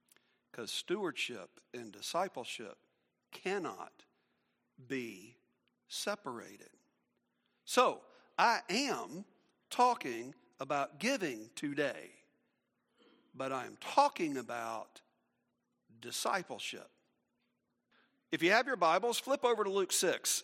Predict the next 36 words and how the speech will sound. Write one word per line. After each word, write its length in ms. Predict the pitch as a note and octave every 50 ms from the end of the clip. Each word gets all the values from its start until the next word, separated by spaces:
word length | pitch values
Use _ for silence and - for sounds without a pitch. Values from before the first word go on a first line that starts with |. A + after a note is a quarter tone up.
| - D3+ -
We're 340 | E3+ G#3 A3+ A3 A3 G#3 F#3+
going 320 | E3 F3+ G3 G#3 G3+ G3+
to 60 | F3+
be 180 | E3+ G3 G3 F#3
starting 440 | - - - F3 F3 F#3 F3+ F3 E3
about 440 | - E3 E3 E3 D#3+ - - E3+ D3+
verse 380 | D#3 D#3+ E3 D#3 - - -
twenty-seven. 840 | - - E3 E3 D#3+ D#3+ C#3+ - - - F#3 F#3 G#3+ A3 A#3+ A#3+ A#3 - - - - - - -
Today, 400 | - G#3+ G#3 B3+ C4+ C#4 C4 B3 - -
just 320 | F#3 A3+ A3+ - - - - _ _ _ _ _ _ _ _ -
to 120 | - -
shake 300 | - - G3 F#3+ F#3+ -
things 260 | - F#3 F#3 E3+ C#3+
up, 200 | E3 E3+ F3 -
I'm 120 | D#3+ E3+ F3+
gonna 140 | F3+ F3 E3+
be 160 | D#3+ D#3+ D3+
reading 320 | D3+ E3 E3 E3 D#3+ D#3
from 180 | - E3 D3+ D3
the 100 | C#3+ C#3+
New 120 | D3+ D#3
American 380 | D3+ D3 D3+ D3 C#3+ - C#3 C3
Standard. 440 | - - D3+ D3 D#3 D#3 D3+ D3 C#3+
You 80 | D3
know, 200 | D3 C#3+ C#3+ C#3+ C#3 C#3+ C#3
you 100 | D3+ D#3
guys 300 | D#3 E3 D#3 D3 C#3+ C3+
know 200 | D3 C#3+ C#3 C#3+
I 60 | C#3 C3+
normally 460 | C3 C#3+ C#3+ D3 C#3+ C#3 C3+ B2+ B2+
read 260 | C3 C3+ C3+ C3 -
from 380 | - C#3 C3 C3 B2+ B2+ B2 - -
the 320 | A#2+ B2+ B2 B2 B2 C3 -
N 140 | C3+ C3 B2+
I 140 | B2 A#2+ A#2
V, 280 | A2 A#2 A#2 A#2 A#2